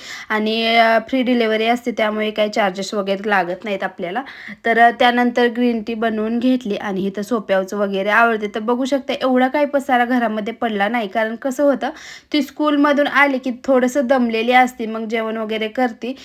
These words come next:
आणि नंतर मग लगेच, अ, एक, ए-, एक तास तरी ती झोपून जाते, कारण सकाळचं पण लवकर उठावं लागतं आणि तिच्या स्कूलचं पण टायमिंग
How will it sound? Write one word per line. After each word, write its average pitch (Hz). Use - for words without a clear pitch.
आणि 202
नंतर 233
मग 240
लगेच, 240
अ, 247
एक, 240
ए-, 226
एक 254
तास 247
तरी 247
ती 254
झोपून 240
जाते, 220
कारण 226
सकाळचं 226
पण 262
लवकर 254
उठावं 247
लागतं 262
आणि 214
तिच्या 220
स्कूलचं 254
पण 262
टायमिंग 254